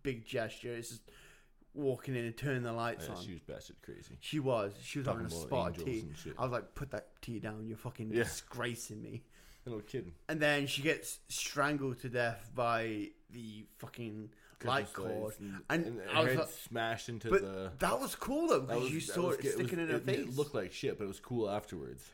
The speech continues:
Speaker 1: It, it was, no, no, it was looking cool when you, you just, like, how vicious he was.
Speaker 2: Yeah, yeah.
Speaker 1: You know what I
Speaker 2: Yeah.
Speaker 1: mean? It looked like shit still.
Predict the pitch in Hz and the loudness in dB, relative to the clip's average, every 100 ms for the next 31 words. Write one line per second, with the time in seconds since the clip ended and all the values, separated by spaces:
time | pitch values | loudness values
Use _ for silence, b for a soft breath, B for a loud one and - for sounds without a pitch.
0 | - 175 202 202 180 233 262 175 165 220 | -2 6 8 8 6 4 6 6 4 2
1 | 190 165 240 196 139 135 131 135 143 139 | 0 -4 0 2 4 2 0 -4 -4 -4
2 | - - - 139 - 165 156 120 165 160 | -10 -14 -4 -2 2 2 2 0 -2 -2
3 | 135 - - 117 101 - 104 123 95 95 | -4 -6 -8 -6 -6 -6 2 4 6 4
4 | 107 76 135 135 139 - - B B - | 4 4 4 6 4 2 -8 B B -2
5 | 160 170 208 - 160 - 180 - - - | 0 6 6 8 4 4 2 2 0 4
6 | 135 101 | 4 4